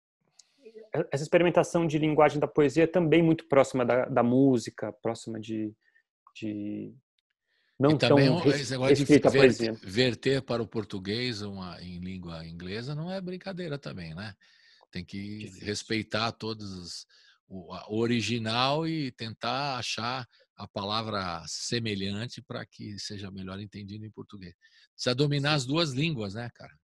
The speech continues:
Speaker 2: É como diriam os, os velhos tradutores, né, que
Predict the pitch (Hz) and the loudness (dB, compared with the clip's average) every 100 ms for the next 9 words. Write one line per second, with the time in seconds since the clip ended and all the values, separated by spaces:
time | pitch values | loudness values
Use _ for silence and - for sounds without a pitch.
0 | 104 - 113 117 113 110 120 104 104 _ | -16 -12 -10 -8 -8 -8 -8 -10 -14 _
1 | _ - - _ 110 101 92 117 120 107 | _ -20 -20 _ -8 -4 0 0 0 -2
2 | - - 107 104 101 110 117 101 92 110 | -6 -8 -8 -8 -6 -2 -2 -4 -10 -10
3 | 110 _ 87 85 | -12 _ -18 -18